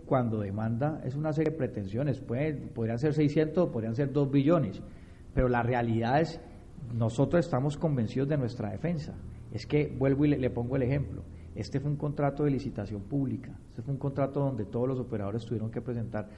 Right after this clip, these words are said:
sus análisis y cierres financieros, donde los operadores asumían el riesgo de la demanda, donde los operadores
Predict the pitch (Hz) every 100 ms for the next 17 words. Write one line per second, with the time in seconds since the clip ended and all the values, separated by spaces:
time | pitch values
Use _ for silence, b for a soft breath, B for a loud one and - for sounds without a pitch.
0 | B - 131 117 104 107 113 117 113 -
1 | 107 113 120 104 95 120 117 - - B
2 | B - 113 113 110 113 110 104 101 117
3 | 117 120 113 110 104 113 123 101 110 107
4 | 107 117 107 98 101 123 110 101 104 107
5 | 104 104 101 107